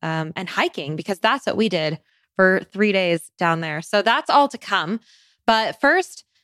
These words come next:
I thought you guys might be interested in a little logistics chat first. And I just mean some of the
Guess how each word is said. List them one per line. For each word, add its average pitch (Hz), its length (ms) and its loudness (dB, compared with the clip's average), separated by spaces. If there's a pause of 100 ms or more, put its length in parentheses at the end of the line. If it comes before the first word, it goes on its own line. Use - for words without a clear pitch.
(480)
I 202 80 -8
thought 262 200 0
you 320 60 0
guys 311 180 -2
might 233 220 -4
be 226 120 -6
interested 202 440 -2
in 196 360 -4
a 180 100 0
little 208 520 6
logistics 180 600 -4
chat 160 340 -4
first. 147 260 -2
And 226 120 0
I 247 80 -4
just 294 280 -6
mean 277 340 -2
some 262 340 -2
of 269 180 -2
the 202 340 2